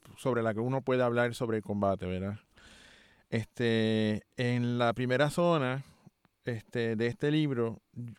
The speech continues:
es más bien el combate con la forma. Estos son los poemas más formales del libro, ¿verdad? O sea, una discusión sobre,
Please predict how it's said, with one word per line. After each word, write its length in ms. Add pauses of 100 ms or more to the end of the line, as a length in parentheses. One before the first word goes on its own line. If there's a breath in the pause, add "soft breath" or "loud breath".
(140)
es 140
más 140
bien 220
el 100
combate 580 (720)
con 200
la 120
forma. 480 (760)
Estos 340
son 160
los 120
poemas 480
más 460
formales 640
del 220
libro, 360 (840 soft breath)
¿verdad? 300
O 40
sea, 120
una 140
discusión 680
sobre, 340